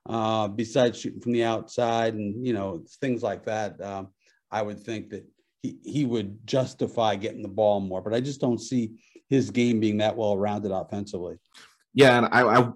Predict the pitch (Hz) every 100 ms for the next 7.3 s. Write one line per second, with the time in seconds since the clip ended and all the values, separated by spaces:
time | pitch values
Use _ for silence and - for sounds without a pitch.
0 | - 151 170 123 131 110 87 120 107 101
1 | - 104 104 95 110 104 98 98 98 101
2 | 101 90 90 92 92 95 95 101 107 98
3 | 147 135 120 117 117 113 107 101 - _
4 | _ _ - 143 151 131 123 131 110 107
5 | 120 110 101 107 107 107 107 104 104 101
6 | 95 - _ - 110 110 - 107 101 107
7 | 101 98